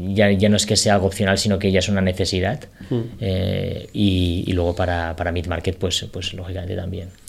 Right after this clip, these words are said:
Speaker 2: ¿Y tenéis, em, equipos de ventas distintos para Enterprise y mid-market?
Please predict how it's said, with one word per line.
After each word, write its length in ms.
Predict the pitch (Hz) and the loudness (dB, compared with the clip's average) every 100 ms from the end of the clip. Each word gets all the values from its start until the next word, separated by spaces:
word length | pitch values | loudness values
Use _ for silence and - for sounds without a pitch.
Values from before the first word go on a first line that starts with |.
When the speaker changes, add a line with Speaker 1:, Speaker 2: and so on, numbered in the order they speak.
| - - - | -20 -18 -6
Speaker 2:
¿Y 20 | |
tenéis, 480 | 135 123 143 160 - | 2 4 4 2 -2
em, 520 | 147 127 117 110 107 - | 0 2 2 0 -4 -6
equipos 300 | 120 123 120 | -2 0 2
de 60 | 110 | 4
ventas 280 | 110 110 107 | 4 2 0
distintos 540 | 104 - 117 117 160 | -2 0 0 0 -2
para 180 | 120 110 | 0 2
Enterprise 580 | 107 107 107 107 107 110 | 2 0 0 2 2 0
y 40 | |
mid-market? 520 | 107 107 110 - 175 | 0 2 0 0 -6